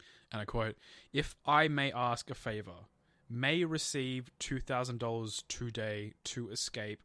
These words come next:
my, on my return. Dot, dot, dot, body location and full story, you keep the agreed fifteen thousand dollars.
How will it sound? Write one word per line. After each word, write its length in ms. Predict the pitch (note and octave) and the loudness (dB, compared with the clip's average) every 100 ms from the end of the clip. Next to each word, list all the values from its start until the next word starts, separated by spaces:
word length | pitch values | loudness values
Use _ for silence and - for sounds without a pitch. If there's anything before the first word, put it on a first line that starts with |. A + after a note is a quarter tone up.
| - | -10
my, 480 | A2+ G#2 G#2 G2+ G#2 | -6 -6 -6 -6 -6
on 180 | A#2 | -6
my 220 | A2 G#2 G2+ | -6 -6 -8
return. 600 | G2 - A#2 F#2+ F2+ - _ _ - - _ _ _ _ - | -10 -8 -6 -6 -12 -16 _ _ -20 -20 _ _ _ _ -4
Dot, 160 | D3 D3 | -2 0
dot, 180 | F3 | 0
dot, 240 | - A2+ - - _ _ - | 2 0 -2 -10 _ _ 2
body 280 | C3+ C#3 | 4 4
location 640 | C#3 C3+ C3 A#2 A2+ - A#2 | 4 4 2 -2 -2 -4 -6
and 120 | G#2+ | -8
full 300 | - - B2 | -6 -4 -2
story, 420 | - - A#2 A2 | -2 -2 -2 -2
you 300 | G2+ G2+ A2+ | -4 -6 -8
keep 380 | A2+ - A#2+ - | -6 -4 -6 -6
the 120 | A2 | -10
agreed 520 | G2+ G#2 A2 G#2 G2+ G#2 | -10 -8 -8 -8 -8 -12
fifteen 640 | - G#2 - - G2 G2 - | -10 -12 -10 -12 -10 -10 -8
thousand 500 | G2 G2 G2 F#2 F#2+ | -8 -8 -10 -12 -12
dollars. 560 | G2+ E2+ C2+ - - | -12 -12 -14 -14 -14